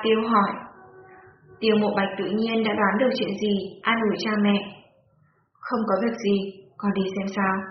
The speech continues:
Thùng thùng thùng. Tiêu Mộ Bạch gõ cửa, lên phòng. "Quả Quả, ra ăn cơm." "Không ăn." Quả Quả bên trong đáp lại.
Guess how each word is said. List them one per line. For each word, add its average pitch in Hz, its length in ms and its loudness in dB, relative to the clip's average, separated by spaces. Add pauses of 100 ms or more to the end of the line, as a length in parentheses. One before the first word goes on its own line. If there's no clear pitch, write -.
(1700)
Thùng 202 460 2
thùng 208 200 2 (200)
thùng. 196 260 0 (960)
Tiêu 214 200 4
Mộ 190 160 4
Bạch 175 200 -4
gõ 160 100 2 (160)
cửa, 202 240 2 (600)
lên 247 180 2 (140)
phòng. 202 200 0 (1500)
"Quả 202 120 2 (160)
Quả, 190 180 0 (420)
ra 214 140 2
ăn 202 220 2
cơm." 220 200 2 (1400)
"Không 247 280 4 (100)
ăn." 262 180 4 (1040)
Quả 202 120 2 (100)
Quả 190 100 2 (100)
bên 214 160 2
trong 214 240 -2
đáp 247 160 0
lại. 226 260 0